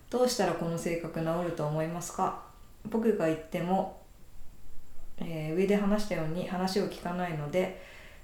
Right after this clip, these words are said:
誰かに言ってもらった方がいいですかね。マシな仕事がないゴミ田舎。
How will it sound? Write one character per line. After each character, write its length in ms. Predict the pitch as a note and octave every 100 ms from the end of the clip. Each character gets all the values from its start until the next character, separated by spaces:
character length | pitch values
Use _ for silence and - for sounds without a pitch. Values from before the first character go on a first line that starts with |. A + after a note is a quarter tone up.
| -
誰 220 | G#3+ G3+
か 180 | G3 E3
に 60 |
言 100 | D#3+
っ 20 | D#3
て 180 | -
も 140 | F3 F3
ら 120 | F3+
っ 100 | F3+
た 280 | F#3 F3 E3+
方 260 | - F#3+
が 100 | D#3+
い 120 | E3 F#3
い 20 |
で 100 | -
す 140 | -
か 100 | -
ね。 300 | E3+ F#3 - - - -
マ 100 | F#3
シ 140 | G3
な 100 | G3+
仕 120 | G3 G3+
事 240 | G3 G3
が 140 | G3
な 160 | F#3+ F#3+
い 80 | D#3+
ゴ 140 | D#3+
ミ 280 | E3 F3+ F#3
田 80 | D3+
舎。 100 | -